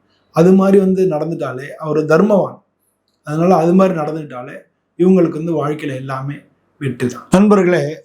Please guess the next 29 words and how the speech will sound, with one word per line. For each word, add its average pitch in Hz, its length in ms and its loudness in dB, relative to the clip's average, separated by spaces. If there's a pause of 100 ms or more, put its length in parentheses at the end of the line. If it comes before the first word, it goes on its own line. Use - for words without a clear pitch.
(140)
உங்களோட 214 420 0 (140)
இந்த 202 260 0 (200)
நம்ம 185 400 -6
இப்ப 170 200 -6
இது 180 100 0
வரைக்கும் 208 360 0
இந்த 180 180 -2
நம்ம 156 240 -10 (300)
வீடியோல 196 360 2
சொன்ன 165 320 -10
விஷயங்கள் 156 420 -6
எல்லாமே 151 320 -6 (1160)
பொதுவான 240 520 4
விஷயங்கள். 127 500 -6
இந்த 180 220 2
ராசி 202 480 0
அனைத்து 180 420 -2
பேருக்கும், 165 340 -4
ஒரு 180 140 0
ராசின்னு 208 460 2
எடுத்துட்டோம்னா 175 580 -4
அதுல 165 280 -4
சின்ன 202 240 -2
வயசுலயும் 170 480 -2
இருக்கலாம், 160 320 -4
நடுத்தர 185 420 2
வயசுலயும் 147 460 -4
இருக்கலாம், 135 320 -20 (1300)
மாணவ 220 380 4